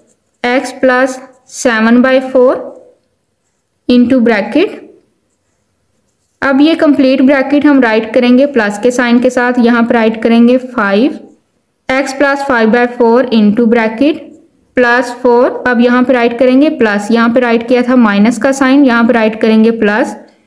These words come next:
यहाँ पे राइट करेंगे x plus seven by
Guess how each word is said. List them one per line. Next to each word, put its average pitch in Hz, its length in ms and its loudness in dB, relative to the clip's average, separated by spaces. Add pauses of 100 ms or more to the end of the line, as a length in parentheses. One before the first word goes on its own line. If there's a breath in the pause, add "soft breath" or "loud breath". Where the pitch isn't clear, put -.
(680 soft breath)
यहाँ 262 160 2
पे 269 80 0
राइट 262 260 0
करेंगे 269 440 2
x 233 300 -4 (100)
plus 254 340 -2 (580)
seven 240 520 0
by 262 120 2